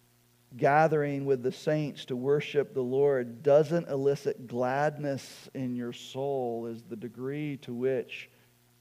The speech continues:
we should examine our hearts, because that may be an indication of a heart problem. And the problem with our hearts is that we are prone to many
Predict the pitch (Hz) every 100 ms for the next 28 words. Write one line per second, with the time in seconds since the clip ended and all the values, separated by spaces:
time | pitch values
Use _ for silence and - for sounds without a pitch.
0 | _ _ - 131 143 180 131 98 123 143
1 | 151 139 101 123 131 - - - - _
2 | _ _ _ _ _ _ _ _ _ _
3 | _ _ _ _ - 127 120 131 110 135
4 | 143 151 147 143 139 135 123 131 123 -
5 | 139 131 143 123 - 127 123 123 120 -
6 | 135 135 131 - 135 139 135 110 107 113
7 | - _ _ _ _ _ _ _ _ _
8 | _ _ _ _ _ _ _ _ - 165
9 | 165 165 294 311 240 185 185 196 135 180
10 | 165 - 220 254 139 131 - - 151 131
11 | 151 147 147 185 185 139 - - 165 160
12 | 127 120 113 117 110 120 131 117